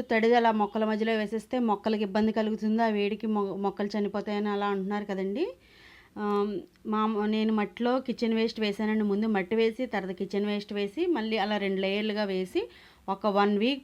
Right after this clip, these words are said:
పక్కన వదిలేసి అందులో నేను మొక్క పెట్టానండి.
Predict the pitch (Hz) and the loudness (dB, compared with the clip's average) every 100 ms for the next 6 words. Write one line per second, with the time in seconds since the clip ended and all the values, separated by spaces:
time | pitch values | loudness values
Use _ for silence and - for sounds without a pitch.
0 | 220 208 247 233 214 190 202 208 262 359 | -6 -4 -2 0 0 0 0 0 2 0
1 | 220 208 247 240 196 180 175 220 202 190 | 0 0 0 2 2 0 -2 -2 -4 -2
2 | 185 180 175 226 | -2 0 -2 -2